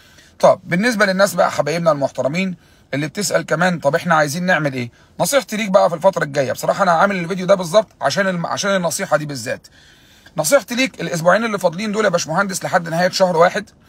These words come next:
أنت بتبذل فيهم قصارى جهدك، بتلم اللي فات. لم اللي فات حبيب قلبي، أنت مطلوب منك إنك تجتهد. لو عليك تراكم مفيش مشكلة. أنا دايما أقول يا جماعة، حضرتك تراكم عليك شيء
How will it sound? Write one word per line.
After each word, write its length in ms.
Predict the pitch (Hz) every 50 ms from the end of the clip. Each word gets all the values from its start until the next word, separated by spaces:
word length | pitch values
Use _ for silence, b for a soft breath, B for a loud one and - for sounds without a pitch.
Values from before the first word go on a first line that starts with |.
| b b b b _ 143
أنت 140 | 151 151
بتبذل 420 | 170 151 - 214 214 196 180 175 147
فيهم 200 | - 196 185 170
قصارى 340 | - 160 - 185 165 156 147
جهدك، 300 | 139 127 120 104 110 - _ b b b b b b b b b
بتلم 380 | - - 139 - 202 247 233 220
اللي 160 | 208 190 180
فات. 280 | - 170 160 147 - - -
لم 200 | 160 240 254 247
اللي 140 | 233 208 190
فات 140 | 214 214 208
حبيب 280 | - 151 160 185 170
قلبي، 340 | - 226 180 156 131 123 127
أنت 160 | 165 165 -
مطلوب 300 | 160 156 147 170 202 208
منك 240 | 190 214 202 185 -
إنك 180 | 165 156 151 -
تجتهد. 500 | - 147 - - 196 185 156 123 98 - b b b b b b
لو 140 | - 139 151
عليك 240 | 147 156 190 233 185
تراكم 460 | - 202 185 202 202 - - 190 170 -
مفيش 280 | 143 151 175 208 - 185
مشكلة. 360 | 170 151 - - 185 151 -
أنا 220 | - 185 202 196
دايما 360 | 185 208 220 208 185 180 165
أقول 160 | 165 165 175 165
يا 40 |
جماعة، 260 | 139 143 139 123 104 -
حضرتك 440 | - - 131 135 156 160 165 151
تراكم 300 | - 147 156 160 165 165
عليك 160 | 160 160 180 170
شيء 240 | - 240 247 -